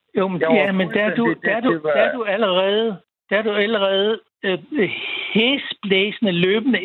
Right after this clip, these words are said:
Speaker 1: efter en vogn, som du er faldet bagud af, fordi du ikke har forstået, hvilke misbrug du har haft af dig selv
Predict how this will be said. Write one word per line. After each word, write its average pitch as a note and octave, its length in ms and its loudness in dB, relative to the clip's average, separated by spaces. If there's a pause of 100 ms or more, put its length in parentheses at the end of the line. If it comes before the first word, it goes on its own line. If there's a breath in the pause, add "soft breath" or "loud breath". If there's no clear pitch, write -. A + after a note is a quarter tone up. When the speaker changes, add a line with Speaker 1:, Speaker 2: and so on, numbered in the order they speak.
Speaker 1:
efter G#3+ 240 -2 (380 loud breath)
en F#3 280 0
vogn, G3 320 0
som F3 220 0
du E3+ 180 2
er E3+ 80 -10
faldet F3+ 340 0
bagud A3 540 0
af, G3+ 300 0 (380 loud breath)
fordi G#3+ 500 -2 (120)
du G3+ 100 4
ikke A#3 200 0
har F3 180 -2
forstået, F#3 680 0 (520 loud breath)
hvilke F#3+ 540 0 (460)
misbrug F#3 920 0
du E3+ 100 2
har C#3+ 340 0
haft F3+ 240 -6 (120)
af D#3 120 0
dig D#3+ 200 -2 (100)
selv G#3+ 220 0